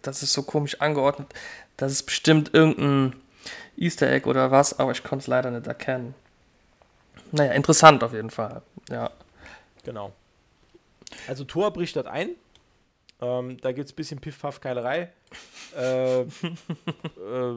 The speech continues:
Speaker 2: ho-, man sieht Hawkeye.
Speaker 1: Genau.
Speaker 2: Auch ein bisschen Foreshadowing zu den, zu den Avengers-Filmen.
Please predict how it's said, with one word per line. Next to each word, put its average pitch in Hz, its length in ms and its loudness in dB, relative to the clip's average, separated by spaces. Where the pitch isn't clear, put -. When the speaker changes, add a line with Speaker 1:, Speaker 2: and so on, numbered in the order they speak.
Speaker 2:
ho-, 123 760 -12
man 135 220 0
sieht 139 240 -6
Hawkeye. 160 560 4
Speaker 1:
Genau. 139 380 -4
Speaker 2:
Auch 143 260 2
ein 160 140 -12
bisschen 156 280 -4
Foreshadowing 156 720 0
zu 156 160 -4
den, 139 300 -4
zu 143 120 -6
den 135 120 -6
Avengers-Filmen. 170 720 -2